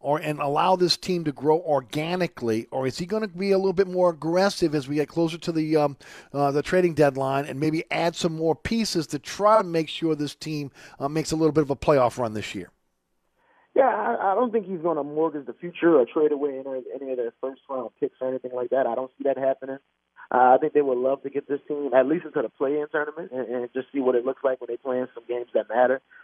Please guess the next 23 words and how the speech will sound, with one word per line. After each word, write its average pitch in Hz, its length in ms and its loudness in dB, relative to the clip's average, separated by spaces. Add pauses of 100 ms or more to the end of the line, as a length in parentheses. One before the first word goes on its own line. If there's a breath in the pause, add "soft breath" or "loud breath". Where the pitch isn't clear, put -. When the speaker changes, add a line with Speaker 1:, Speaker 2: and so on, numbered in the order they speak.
(360 loud breath)
Speaker 2:
Uh, - 60 8
uh, 131 240 8
but 143 140 0
I 143 80 0
do 175 180 0
think 151 260 -4
that, 131 280 -2
you 156 80 -8
know, 110 260 -8
Griffin 156 280 -4
has 131 120 -2
shown 139 260 -6
that 107 120 -4
he, 123 200 -14
he 139 180 -6
wants 147 260 -4
to 156 80 -2
take 151 180 0
the 135 60 -8
long 135 320 -4
view 131 140 -8
with 123 140 -6
this 123 140 -4